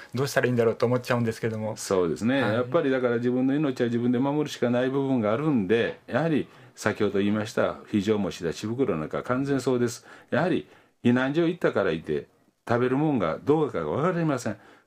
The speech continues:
Speaker 2: で、特に、あのー、そういうことを考えたらですね、自分で食べるもんは自分たちで、家族のもんは自分たちでまず持って出るということ。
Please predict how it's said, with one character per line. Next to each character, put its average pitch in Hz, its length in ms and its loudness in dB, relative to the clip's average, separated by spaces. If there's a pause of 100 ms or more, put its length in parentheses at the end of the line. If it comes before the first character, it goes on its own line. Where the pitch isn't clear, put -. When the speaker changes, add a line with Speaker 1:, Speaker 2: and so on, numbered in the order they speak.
(120)
Speaker 2:
で、 127 140 2
特 131 260 0
に、 104 280 0
あ 90 120 -2
の 87 480 -2
ー、 85 40 -6
そ 117 120 -4
う 113 40 -2
い 110 40 0
う 113 40 0
こ 95 80 0
と 113 120 -4
を 117 40 0
考 131 160 -4
え 113 80 -2
た 82 120 -8
ら 67 80 -6
で 67 120 -8
す - 100 -14
ね、 80 240 -8
自 95 220 -6
分 104 160 0
で 147 120 -4
食 110 140 -2
べ 113 100 -6
る - 60 -8
も - 120 -6
ん - 20 -2
は 190 100 -2
自 143 160 -2
分 131 140 -2
た 120 100 0
ち - 140 -10
で、 87 180 -2
家 123 160 -2
族 113 180 -4
の 110 60 -2
も 123 120 -2
ん - 20 -2
は 147 60 -2
自 110 120 -2
分 117 140 -2
た 113 100 2
ち 92 60 -10
で 92 80 -4
ま 127 180 2
ず 175 80 -2
持 92 160 0
っ - 20 -8
て 98 140 -6
出 82 160 0
る 127 160 0
と 123 60 0
い 78 160 -2
う - 20 -16
こ 71 120 -6
と。 64 200 -6